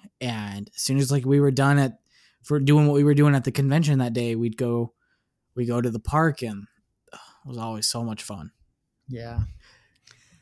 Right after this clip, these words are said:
Speaker 2: But you
Speaker 1: James,
Speaker 2: don't get to do that
Speaker 1: I'm,
Speaker 2: anymore.
Speaker 1: I'm coming back to work for you, so clear my desk.
Speaker 2: <laughs> So let's, let's talk a little bit about some things that happened in two thousand nineteen. Maybe we talked, we would more than likely have talked about 'em on a show,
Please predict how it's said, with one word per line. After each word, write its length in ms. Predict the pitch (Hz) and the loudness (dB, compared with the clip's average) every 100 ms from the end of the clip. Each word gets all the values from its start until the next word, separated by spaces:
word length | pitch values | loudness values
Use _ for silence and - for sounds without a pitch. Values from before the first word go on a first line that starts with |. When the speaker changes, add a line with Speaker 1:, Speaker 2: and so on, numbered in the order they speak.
| _ _ _ _ _ | _ _ _ _ _
Speaker 2:
But 60 | 147 | 2
you 60 | |
Speaker 1:
James, 160 | 165 175 | 4 4
Speaker 2:
don't 100 | 185 | 2
get 100 | 170 | -2
to 80 | 147 | -2
do 120 | 160 | 2
that 60 | 151 | 4
Speaker 1:
I'm, 140 | 160 | 2
Speaker 2:
anymore. 160 | 123 135 | 2 2
Speaker 1:
I'm 140 | 160 | 2
coming 260 | 170 196 185 | 2 2 4
back 240 | 180 180 | 2 2
to 80 | 147 | 0
work 200 | 160 147 | 0 -2
for 220 | - 127 | -8 -8
you, 160 | 110 110 | -8 -6
so 420 | - 139 123 117 | -4 -2 -4 -6
clear 220 | - 170 | -4 0
my 140 | 160 156 | 2 2
desk. 400 | 143 117 - - - _ _ _ _ _ - | 2 2 0 -2 -20 _ _ _ _ _ -4
Speaker 2:
<laughs> 100 | 214 - - - _ - - _ _ _ _ _ | -4 -4 -14 -14 _ -14 -14 _ _ _ _ _
So 180 | 202 196 | -2 0
let's, 320 | 214 196 - | 0 -4 -8
let's 120 | 254 - | -8 0
talk 180 | 262 | 0
a 40 | 240 | 2
little 200 | 233 233 | 2 4
bit 80 | 226 | 4
about 200 | 214 175 | 2 2
some 160 | 202 | 2
things 240 | 196 214 185 | 4 2 4
that 80 | |
happened 280 | 165 180 185 | 2 0 0
in 40 | 165 | -2
two 140 | 190 | 0
thousand 260 | 175 165 165 | 0 2 0
nineteen. 240 | 170 190 | 2 4
Maybe 220 | 175 180 | 6 6
we 100 | 180 | 4
talked, 300 | 175 170 - | 2 -2 0
we 260 | 160 165 - - _ - - 165 | -2 -2 -6 -20 _ -20 -10 0
would 200 | 185 156 | 0 2
more 360 | 165 202 233 | 2 4 4
than 200 | 196 165 | 2 0
likely 300 | 160 214 - | 0 -2 -2
have 100 | 139 | -4
talked 260 | - 156 - | -2 -4 -2
about 220 | 143 139 | 0 2
'em 120 | 139 | 2
on 140 | 131 127 | 0 0
a 80 | 120 | 0
show, 480 | - 175 190 139 | 2 4 4 2